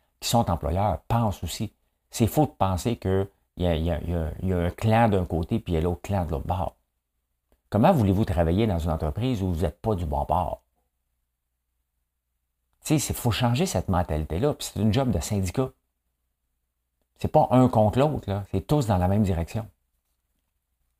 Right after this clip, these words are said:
Très, je suis pas surpris qu'elle se déclare syndicaliste, puis qu'elle vient pas du milieu, puis elle veut rien savoir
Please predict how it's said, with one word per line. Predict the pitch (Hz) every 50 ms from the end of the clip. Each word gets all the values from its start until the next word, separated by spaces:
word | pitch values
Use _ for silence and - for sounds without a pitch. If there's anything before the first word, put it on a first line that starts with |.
| _ - - _ _ _ _ _ _
Très, | - 90 95 123 131 127 110 - - _ -
je | -
suis | -
pas | - 160
surpris | - - 107 - - 175 208 160 - - _ _ _ _ _ _ _ _ _ _ _ _ _
qu'elle | - 101 98
se | - -
déclare | 98 90 90 87 - 110 104 107
syndicaliste, | 98 - 92 87 80 80 - 78 85 90 143 131 117 - -
puis | - - 95 98 90 80
qu'elle | - 95 90 87 82 76 80 78
vient | 90 85 82
pas | - 92
du | 85 80
milieu, | 80 82 95 110 127 120
puis | - 78
elle | 76
veut | 73 71
rien | 71 85 90 87
savoir | 80 78 78 78 92 101 120 120 87 73 -